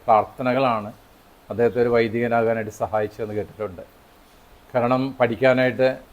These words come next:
ഒരു രീതിയിലും അദ്ദേഹത്തിന് പഠിച്ച് മുന്നേറാൻ സാധിക്കാത്ത അവസ്ഥ, അവസ്ഥയിലും മെത്രാൻ അദ്ദേഹത്തെ വൈദികനാക്കുന്നത് അദ്ദേഹത്തിൻ്റെ പ്രാർത്ഥനയുടെ ശക്തി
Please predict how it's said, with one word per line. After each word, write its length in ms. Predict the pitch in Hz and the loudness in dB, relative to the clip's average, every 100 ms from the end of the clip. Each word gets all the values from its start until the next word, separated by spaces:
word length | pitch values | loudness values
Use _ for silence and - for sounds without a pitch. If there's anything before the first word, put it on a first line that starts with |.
| - _ _ _ - - - | -20 _ _ _ -20 -18 -4
ഒരു 100 | 131 139 | 0 2
രീതിയിലും 480 | 143 135 139 139 139 - - - - | 2 4 2 2 0 -4 -20 -18 -10
അദ്ദേഹത്തിന് 340 | 113 123 120 110 | -2 -2 -2 -2
പഠിച്ച് 380 | 117 110 - 143 143 - - - - 120 | -2 -2 -2 -2 -2 -12 -20 -20 -12 -6
മുന്നേറാൻ 360 | 117 123 123 127 | 0 2 2 4
സാധിക്കാത്ത 460 | 123 117 113 120 120 | 2 2 0 0 0
അവസ്ഥ, 200 | 113 104 107 120 127 | -2 -4 -8 -8 -6
അവസ്ഥയിലും 540 | 113 98 - 117 110 98 - _ _ _ _ _ - _ _ - _ _ _ - 127 | -8 -6 -4 -4 -4 -8 -16 _ _ _ _ _ -20 _ _ -20 _ _ _ -4 -2
മെത്രാൻ 340 | 127 143 147 147 | 2 6 6 6
അദ്ദേഹത്തെ 280 | 135 135 135 131 | 4 2 2 2
വൈദികനാക്കുന്നത് 920 | 123 131 139 131 123 135 123 120 139 - - - - 110 | 2 2 2 2 -2 -4 -4 -2 -4 -6 -20 -20 -12 -4
അദ്ദേഹത്തിൻ്റെ 380 | 120 113 123 127 | -2 -2 -2 2
പ്രാർത്ഥനയുടെ 720 | 117 107 - 135 131 131 143 - - - _ _ _ - - 135 | 2 2 -4 0 0 2 0 -4 -20 -20 _ _ _ -20 -6 -4
ശക്തി 360 | - - 156 | -4 -2 -2